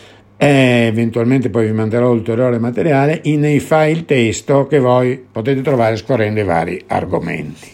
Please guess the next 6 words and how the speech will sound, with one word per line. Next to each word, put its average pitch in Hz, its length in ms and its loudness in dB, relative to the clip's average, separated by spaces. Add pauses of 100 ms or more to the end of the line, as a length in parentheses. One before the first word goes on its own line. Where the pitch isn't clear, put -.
Bene, 104 540 -2 (720)
allora, 123 760 2 (2750)
il 170 180 0
sanculo-, 131 580 0
i 170 80 -2
sanculotti. 104 1080 0